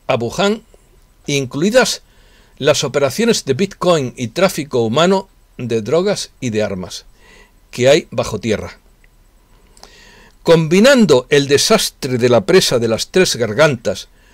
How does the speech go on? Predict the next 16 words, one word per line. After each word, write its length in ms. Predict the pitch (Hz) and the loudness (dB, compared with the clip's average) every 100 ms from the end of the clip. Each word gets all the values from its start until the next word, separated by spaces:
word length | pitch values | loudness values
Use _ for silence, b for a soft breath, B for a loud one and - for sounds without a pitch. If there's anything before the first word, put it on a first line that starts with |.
| b b b _ - | b b b _ 0
con 280 | 151 147 143 | 4 4 6
la 300 | 143 139 - _ _ | 6 6 4 _ _
eliminación 800 | 143 139 139 143 127 - 214 214 | 2 2 0 0 -2 2 4 4
de 80 | 147 | 0
su 120 | - | -4
suministro 720 | 117 135 123 151 - - 147 | -4 -4 -2 0 -2 -4 -2
de 100 | 131 | 0
dinero 480 | 113 120 143 117 95 b b b b | 0 2 2 2 -2 b b b b
a 180 | 131 | -2
través 400 | 131 135 202 - - | 0 2 2 0 -6
de 240 | 131 131 | 2 4
la 100 | 123 | 4
aplicación 640 | 110 120 113 - 190 180 | 2 -2 -6 0 0 2
del 220 | 135 120 | 2 2
reinicio 500 | 107 110 113 190 131 | 0 -2 0 -2 -2
financiero, 680 | 107 170 123 110 147 165 175 | -4 -4 -4 -2 2 2 2